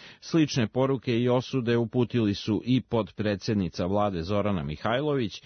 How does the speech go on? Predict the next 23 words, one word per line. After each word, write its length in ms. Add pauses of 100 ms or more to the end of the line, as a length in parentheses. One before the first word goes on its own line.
(220)
ministar 520
inostranih 520
poslova 540
Nikola 460
Selaković, 720
direktor 540
Kancelarije 680
za 160
Kosovo 480
Petar 420
Petković 680 (220)
i 160
mnogi 540
drugi 400
zvaničnici. 840 (440)
Udruženje 720
sudija 520
i 100
tužilaca 680
je 160
pozvalo 600
da 180
se 300